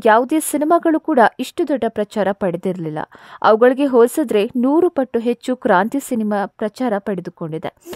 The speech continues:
ಹೀಗಿರುವಾಗ ಕ್ರಾಂತಿ ಚಿತ್ರತಂಡ ಅಭಿಮಾನಿಗಳು ಏನನ್ನ ಅಪೇಕ್ಷೆ ಪಡ್ತಾರೋ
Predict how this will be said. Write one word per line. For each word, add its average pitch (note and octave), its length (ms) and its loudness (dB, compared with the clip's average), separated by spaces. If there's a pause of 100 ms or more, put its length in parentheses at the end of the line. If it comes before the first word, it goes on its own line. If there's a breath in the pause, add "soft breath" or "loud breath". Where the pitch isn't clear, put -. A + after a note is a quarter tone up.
(260 loud breath)
ಹೀಗಿರುವಾಗ E4 540 4 (140)
ಕ್ರಾಂತಿ B3+ 400 4
ಚಿತ್ರತಂಡ C4 560 0 (120)
ಅಭಿಮಾನಿಗಳು A3+ 840 0
ಏನನ್ನ E4 440 -2
ಅಪೇಕ್ಷೆ A3+ 420 0
ಪಡ್ತಾರೋ G#3 540 -2